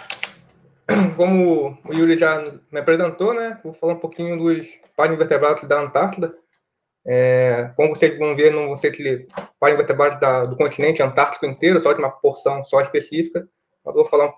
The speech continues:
pouquinho mais daqui a pouco. Então, eu gosto de começar com essa figura.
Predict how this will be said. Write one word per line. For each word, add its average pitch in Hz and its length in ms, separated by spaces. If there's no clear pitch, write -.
pouquinho 143 260
mais 135 260
daqui 135 180
a 135 60
pouco. - 200
Então, 185 220
eu 214 40
gosto 196 140
de - 60
começar 175 280
com 165 80
essa 160 140
figura. 160 520